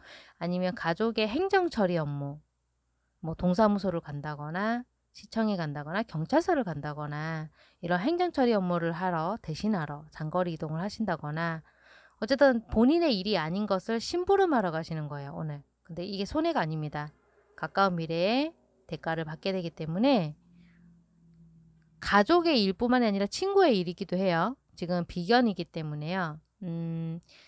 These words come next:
상관이 쇠지에 앉았다는 거는 지금 그 단어 문장 안에는 비견은 없지만 이 상관이 재성을 돕고,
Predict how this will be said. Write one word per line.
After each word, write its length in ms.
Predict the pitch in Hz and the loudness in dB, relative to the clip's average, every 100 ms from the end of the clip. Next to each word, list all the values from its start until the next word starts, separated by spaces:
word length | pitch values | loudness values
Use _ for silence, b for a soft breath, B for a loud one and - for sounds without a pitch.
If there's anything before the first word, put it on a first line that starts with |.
| b | b
상관이 760 | - 302 320 311 311 294 269 262 | -2 2 2 6 6 8 2 2
쇠지에 300 | 320 302 294 | -2 2 2
앉았다는 460 | 180 180 190 185 | 2 0 -2 -2
거는 220 | 175 170 156 - | -2 -4 -8 -16
지금 340 | 165 165 170 _ - | -10 -8 -10 _ -10
그 180 | 180 170 | -4 -4
단어 320 | - 175 196 196 | -4 -4 -2 -2
문장 420 | 151 165 254 269 | -2 4 4 6
안에는 320 | 247 226 208 | 4 2 0
비견은 460 | - 156 196 202 170 | -4 0 0 2 -2
없지만 920 | 151 - 185 165 165 170 160 151 156 _ _ _ _ _ | -4 -8 -4 -2 0 0 -2 -6 -10 _ _ _ _ _
이 180 | 180 180 | -6 -4
상관이 540 | - 262 262 247 240 | 0 2 4 4 4
재성을 440 | 226 175 208 208 185 | 0 -2 0 2 0
돕고, 720 | 156 _ - 247 277 311 | -4 _ -6 2 4 2